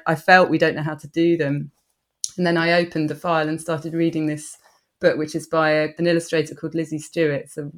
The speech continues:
really wonderful novel called Alison. And I just fell in love with it. And it sort of didn't matter what it was. It mattered that I loved it. And if my colleagues loved it too, then we would find a way to do it. And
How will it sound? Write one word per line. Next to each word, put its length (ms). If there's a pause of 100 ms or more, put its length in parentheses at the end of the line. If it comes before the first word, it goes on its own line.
really 400
wonderful 380
novel 260
called 260
Alison. 580
And 120
I 60
just 260
fell 160
in 100
love 180
with 140
it. 220
And 100
it 100
sort 180
of 120
didn't 260
matter 580 (380)
what 300
it 160
was. 500
It 140
mattered 420
that 200
I 80
loved 320
it. 200
And 120
if 120
my 140
colleagues 460
loved 240
it 140
too, 280
then 140
we 100
would 140
find 260
a 40
way 160
to 120
do 220
it. 200
And 320